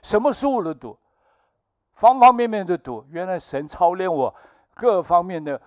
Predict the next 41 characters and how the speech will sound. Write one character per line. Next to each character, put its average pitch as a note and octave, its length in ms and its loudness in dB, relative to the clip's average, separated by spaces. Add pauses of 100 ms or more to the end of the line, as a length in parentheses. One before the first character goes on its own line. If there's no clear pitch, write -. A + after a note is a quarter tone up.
(180)
都 E3 160 -8
要 D3+ 120 -4
知 D3 220 -16
道 D3 180 -6
一 C3+ 40 -12
点， A2+ 180 -18
知 - 160 -20
道 C#3 180 -10
一 C#3 140 -14
点， A#2+ 220 -18
传 D3 240 -14
福 B2 140 -20
音 B2+ 260 -14 (240)
才 C3 480 -6 (160)
比 A#2+ 160 -10
较 C#3 200 -4
有 A#2+ 280 -6
果 B2 380 -2
效。 D#3 420 0
哈 - 260 -10
利 G#2 160 -18
路 A#2+ 240 -12
亚。 C#3+ 160 -16 (840)
然 F#3+ 280 6
后 B3 240 12
呢， G#3 160 8 (320)
到 A3+ 220 10
后 B3+ 240 8
来 G3+ 120 6
的 G3+ 40 0
时 F3+ 60 -6
候， G3 80 0
我 F3+ 40 -8
们 F3+ 80 2
发 G3 220 0
现， F3 200 2 (320)
哇， C#4 460 8
神 A3+ 260 -6
的 B3+ 100 0
恩 A#3+ 140 -2
典 G3+ 200 -4